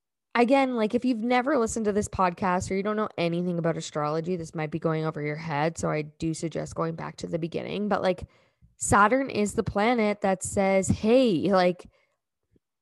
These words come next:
you're gonna be in this for the long haul. It's a marathon. It's not a sprint." And unfortunately, it's gonna be, like, literally like a marathon. I've never ran a marathon. I've done ten K races before, but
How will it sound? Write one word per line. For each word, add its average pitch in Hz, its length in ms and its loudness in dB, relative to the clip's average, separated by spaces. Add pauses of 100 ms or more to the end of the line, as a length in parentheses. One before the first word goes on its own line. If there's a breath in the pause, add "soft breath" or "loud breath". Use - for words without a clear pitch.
(200)
you're 220 240 6
gonna 285 180 6
be 277 200 2
in 240 180 2
this 269 160 2
for 247 120 2
the 220 120 2
long 202 340 4
haul. 175 160 2
It's 160 140 -2
a 196 40 0
marathon. 202 560 2
It's - 180 -4
not 175 240 0
a 214 40 -2
sprint." 170 600 -2 (420 soft breath)
And 196 340 4 (840)
unfortunately, 233 840 2
it's - 260 0 (160)
gonna 214 240 4
be, 220 260 2
like, 185 320 2
literally 214 560 4
like 185 180 4
a 190 60 0
marathon. 220 360 0
I've 196 140 2
never 240 200 2
ran 214 200 2
a 226 40 -2
marathon. 226 460 0
I've 190 120 -8
done 202 180 0
ten 185 240 -2
K 196 180 -4
races 196 360 -2
before, 208 560 -2 (580 soft breath)
but 185 320 4